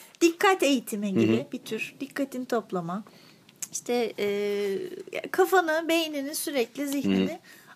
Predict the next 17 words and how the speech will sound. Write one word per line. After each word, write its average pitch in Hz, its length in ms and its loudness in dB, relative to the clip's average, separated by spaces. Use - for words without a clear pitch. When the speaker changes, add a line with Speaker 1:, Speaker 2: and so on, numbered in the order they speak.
Speaker 1:
açık 339 280 -2
tutup 285 340 -8
farklı 320 400 0
biçimde 277 320 -2
algılamayı 294 600 -2
sağlıyor. 226 520 -6
Kitabın 359 380 2
sonunda 330 560 -2
da 381 120 0
çözümleri 330 600 2
var 196 240 -2
bütün 196 280 -12
bu - 40 -8
olayların. 196 520 -6
Speaker 2:
Hı 202 60 0
hı. 165 180 0
Speaker 1:
Ee, 285 320 0